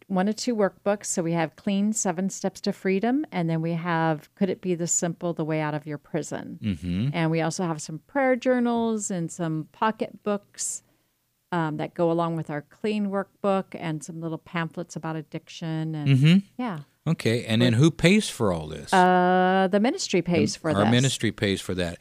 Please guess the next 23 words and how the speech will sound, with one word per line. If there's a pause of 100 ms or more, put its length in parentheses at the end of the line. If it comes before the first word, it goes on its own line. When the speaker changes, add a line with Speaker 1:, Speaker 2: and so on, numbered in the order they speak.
Speaker 1:
Right. (120)
Speaker 2:
Um,
yeah,
so
if
you're
impressed,
uh,
you
could (1080)
Speaker 1:
Right,
so
we
don't
take
any,
um,
no,
there's
no
paid (100)
employees
or,